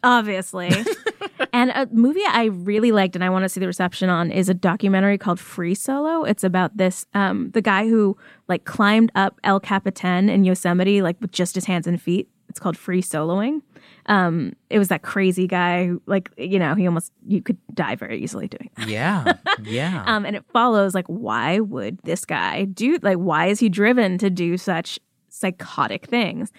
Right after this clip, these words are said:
Speaker 1: And, like, it's fascinating. It explores, like, that his amygdala does not get stimu-, they put him in an M R I and his amygdala, amygdala in the brain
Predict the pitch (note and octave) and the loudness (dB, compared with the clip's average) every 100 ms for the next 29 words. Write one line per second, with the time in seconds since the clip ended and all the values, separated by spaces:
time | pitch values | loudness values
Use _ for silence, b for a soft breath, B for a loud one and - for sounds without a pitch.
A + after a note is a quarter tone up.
0 | b b A3 G3+ F#3+ - G#3 - G3 F#3 | b b 2 2 2 -2 -8 -2 -2 -2
1 | G3 D3 A2+ D3 - - - G3+ G3 F#3+ | -4 -6 -4 -6 -8 -12 -2 2 2 0
2 | E3 - b b - F3+ F#3 G3+ G3 F#3+ | -2 -8 b b -4 -2 0 2 4 2
3 | F#3 G#3 G3+ G3+ F#3+ G3 F#3 F3 F#3+ - | 2 0 2 2 0 0 0 -2 -6 -6
4 | - F3+ F3+ G3+ - G#3+ G3+ - G3+ F#3+ | -4 0 0 0 2 4 4 4 2 2
5 | F3 F3+ G3 G3 F#3+ F3+ G3 G#3+ G#3+ G3 | 0 0 0 2 2 2 0 4 4 4
6 | F#3+ F#3 F#3+ F#3+ F#3 F3+ F3 F3+ | 2 0 0 0 0 0 0 0